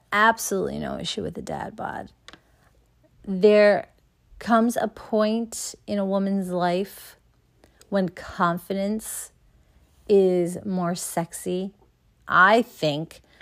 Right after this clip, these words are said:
than, uh, you know, like, a six-pack or whatever,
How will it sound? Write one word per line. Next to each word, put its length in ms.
than, 1000
uh, 560
you 160
know, 380
like, 180
a 60
six-pack 920
or 240
whatever, 600